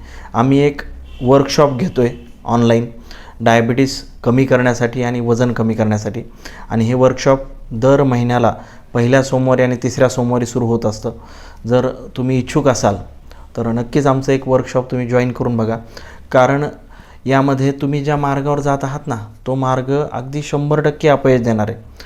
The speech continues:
मग जर डायबिटीस रिव्हर्सलसाठी जर तुम्ही प्रयत्न करत असाल आणि त्यामध्ये दहा वीस टक्के जरी अपयश आलं, तरी कुठं बिघडलं?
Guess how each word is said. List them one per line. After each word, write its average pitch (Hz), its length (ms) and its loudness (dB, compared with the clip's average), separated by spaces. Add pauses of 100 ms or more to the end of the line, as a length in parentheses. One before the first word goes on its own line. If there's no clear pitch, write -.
(400)
मग 135 240 -2
जर 143 180 2
डायबिटीस 135 500 2
रिव्हर्सलसाठी 143 760 4
जर 139 160 0
तुम्ही 139 160 2
प्रयत्न 131 360 2
करत 120 240 2
असाल 110 320 0 (460)
आणि 120 160 -4
त्यामध्ये 135 300 0
दहा 131 220 0
वीस 139 200 2
टक्के 139 220 -2
जरी 160 160 4
अपयश 131 400 4
आलं, 107 180 2 (200)
तरी 139 80 -2
कुठं 151 240 0
बिघडलं? 113 340 2